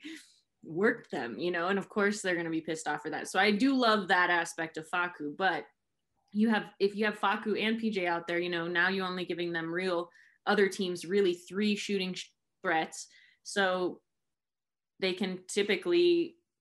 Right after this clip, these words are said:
you know, defend those three guys better. So I don't know if that's the answer either. I'm sure,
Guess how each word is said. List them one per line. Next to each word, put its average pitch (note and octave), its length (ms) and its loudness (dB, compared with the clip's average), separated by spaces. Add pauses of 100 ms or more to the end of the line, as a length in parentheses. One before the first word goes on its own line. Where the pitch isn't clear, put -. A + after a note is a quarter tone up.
you F#3 220 -2
know, D#3+ 240 -6 (340)
defend G#3+ 480 6
those F3+ 200 2
three F3 200 -4
guys D#3 240 -4
better. D#3+ 300 -4
So E3+ 480 -4 (260)
I G#3 120 4
don't A3+ 120 4
know A3+ 140 6
if A3 100 2
that's G3+ 220 2
the G3 140 0
answer F#3+ 300 -2
either. F3+ 440 -2
I'm E3+ 100 -4
sure, F#3 540 -2